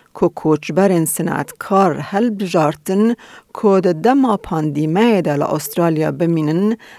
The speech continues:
rêyeke ji bo wergirtina hemwelatîbûna Astralya ye.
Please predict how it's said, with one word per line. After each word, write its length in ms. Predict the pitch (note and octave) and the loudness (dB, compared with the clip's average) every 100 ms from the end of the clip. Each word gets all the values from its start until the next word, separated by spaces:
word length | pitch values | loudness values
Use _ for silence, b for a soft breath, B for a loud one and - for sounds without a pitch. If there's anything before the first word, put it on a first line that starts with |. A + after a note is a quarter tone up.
| B | B
rêyeke 800 | D#3 F#3+ F#3 F3 E3+ F#3+ F#3+ A3+ | 0 2 4 2 -2 0 2 2
ji 300 | G#3+ D#3+ D3 | 0 -2 -2
bo 240 | D#3+ E3 D#3+ | 2 2 2
wergirtina 720 | D#3 D3 - - A#3 C4+ B3 | 0 -2 -6 -2 -2 0 -4
hemwelatîbûna 1160 | - E3 D#3+ D3+ D3 D3+ - D3+ E3 D#3+ D3+ - | -4 -4 -2 -2 -2 -4 -6 -4 -2 -2 -4 -6
Astralya 720 | D3+ - - D3+ D3+ C#3 C3+ | -8 -8 -6 -4 -2 -4 -4
ye. 160 | D3 | -6